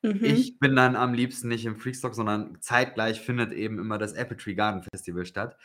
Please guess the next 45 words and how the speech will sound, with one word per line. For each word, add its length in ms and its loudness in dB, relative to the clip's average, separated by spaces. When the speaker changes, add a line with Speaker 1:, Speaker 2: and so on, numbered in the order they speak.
Speaker 2:
Und 200 -2
das 100 0
sind 140 0
für 100 -4
mich 200 -2
tatsächlich 440 -4
so 100 -2
Momente, 840 0
wo 180 -2
ich 100 -2
das 220 -10
auch 180 -4
sehr 300 -6
krass 400 -12
erlebe. 260 -4
Ich 100 -10
glaub, 120 0
das 160 0
ist 100 -6
schon 360 2
etwas, 400 -4
was 120 0
ich 120 -4
spirituell, 760 -2
ähm, 440 -4
nennen 500 -2
würde. 440 2
Ähm, 540 2
ich 140 -12
hab 80 -8
da 100 4
manchmal 320 4
eben 160 4
so 100 -2
diese 460 4
Erfahrung, 580 0
ich, 220 -10
ich 120 -16
glaub, 160 0
das 160 -4
ist 160 -6
eine 120 2
Art 240 2
von 160 -4
Trance, 580 -4